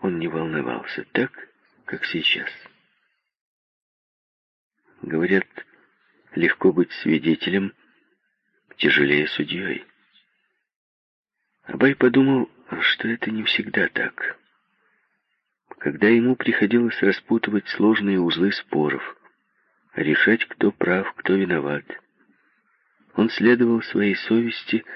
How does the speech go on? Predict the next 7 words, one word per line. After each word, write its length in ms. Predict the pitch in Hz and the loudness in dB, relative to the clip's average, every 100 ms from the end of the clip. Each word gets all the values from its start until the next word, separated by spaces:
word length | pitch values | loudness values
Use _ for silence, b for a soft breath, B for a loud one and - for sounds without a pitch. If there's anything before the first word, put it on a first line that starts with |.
| B B B B B | B B B B B
и 80 | - | 0
за 160 | 85 95 | 4 6
вынесенный 560 | 104 107 98 - 95 | 6 4 0 2 2
приговор 600 | - 85 78 76 98 - - B B B B B | 4 2 4 2 0 -4 -10 B B B B B
отвечал 580 | - - 76 - 90 104 | -6 0 2 4 4 2
своей 340 | - - 80 69 | -2 0 0 2
честью 680 | - 87 - - - 101 | 2 2 -2 -8 -6 -8